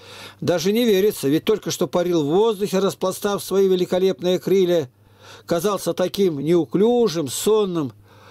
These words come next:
Положили на тележку длинную мы лестницу, чтобы до первых сучков берёзы можно было добраться-то. Нашли такое гнездо по, по гаткам на траве.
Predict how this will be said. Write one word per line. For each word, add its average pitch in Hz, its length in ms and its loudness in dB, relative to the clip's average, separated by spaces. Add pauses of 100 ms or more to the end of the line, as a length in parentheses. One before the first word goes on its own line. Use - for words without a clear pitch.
(260)
Положили 160 520 0
на 226 140 -2
тележку 196 520 0
длинную 151 400 2
мы 127 120 4
лестницу, 208 760 0 (400)
чтобы 151 300 0
до 175 120 2
первых 175 360 0
сучков 185 460 -2
берёзы 156 440 2
можно 160 240 -2
было 160 180 0
добраться-то. 139 640 -4 (340)
Нашли 247 400 0
такое 220 400 2
гнездо 185 580 0 (380)
по, 190 260 -2
по 202 220 -6
гаткам 156 480 -4
на 156 100 -2
траве. 139 480 0